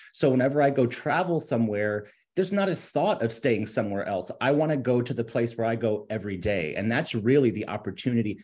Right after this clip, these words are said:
That unlocks a new obsessive kind of loyalty that's never been known to hospitality brands. That's be-, only be-, that's usually been, you know, gatekept to things like Coca-Cola. Imagine if there's a, a brand that can have the same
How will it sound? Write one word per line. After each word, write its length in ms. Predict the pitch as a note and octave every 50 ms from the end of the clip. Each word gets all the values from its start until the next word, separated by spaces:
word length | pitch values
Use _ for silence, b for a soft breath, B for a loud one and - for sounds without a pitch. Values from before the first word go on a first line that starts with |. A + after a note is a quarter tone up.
| B B _
That 300 | G#2 C#3 D#3+ F3+ - -
unlocks 540 | D3+ E3 D#3 C3+ B2+ A#2+ B2+ C3+ C3 - -
a 80 | A#2+ A2
new 300 | A2 A2 A2+ B2+ C3+ A2
obsessive 720 | F#2+ E2+ - - A#2+ A2+ A2+ - - B2+ A2 G#2 - -
kind 340 | - - - A#2+ A2+ A#2 A#2
of 140 | A2 F#2 G2+
loyalty 760 | G2+ G2+ F#2+ G2+ G#2+ A#2+ B2+ B2+ - F3 F3+ F#3 G3 F#3+ B B B B B B _
that's 200 | B2 B2 - -
never 200 | C#3 C3 D3+ E3+
been 260 | C#3 C#3+ E3 C#3+ B2 A#2 A2+
known 420 | B2+ F3 F3 A2+ F2 D#2+ E2+ - - -
to 100 | C3 A2+
hospitality 680 | A2+ A#2 G#2+ - - A2 - - G2 F2+ F2 E2+ F2
brands. 460 | F2 F2 F2+ E2+ C#2+ G#1 - - - b b b b b -
That's 160 | A#2+ A#2 -
be-, 160 | A2 - C3+
only 240 | - C#3+ E3+ F3 E3
be-, 160 | B2+ A#2 B2
that's 260 | - B2+ A#2+ - -
usually 420 | - B2 D3+ F3+ E3+ D3+ E3 D#3+ C3+
been, 340 | A2 - C3 B2+ B2+ B2+
you 80 | B2+ C3
know, 100 | A#2 A2+
gatekept 600 | G#2+ G#2+ - A#2+ B2+ C3 - - - B2+ A2+ -
to 80 | - A#2+
things 320 | A#2 - A#2 A#2 A2+ A#2
like 220 | A#2+ G#2 G2 - -
Coca-Cola. 680 | - C3 A#2+ - G#2+ - - A#2+ B2+ A2+ E2+ - - b b b b b _
Imagine 960 | A#2+ B2 B2+ B2 B2 C3 C#3+ D#3+ F3 D#3 D3 C#3 A#2+ A#2 A2+ A#2 B2 - - - _ _ _ _
if 160 | - C3 C3
there's 540 | A#2+ G#2+ B2+ B2 A#2+ B2 B2+ B2 A#2 A#2+ A#2
a, 180 | G#2+ G#2 G2+ -
a 80 | A2 G#2
brand 600 | F2+ - G#2+ A#2 A#2 A#2+ A#2 A2 G#2 G2+ G2 G2+ - -
that 160 | A#2 A2 -
can 100 | - A2
have 260 | G#2 G#2 A#2+ A#2 A2
the 80 | G#2 A2+
same 440 | A2+ - - A#2 A2+ A2+ A2+ -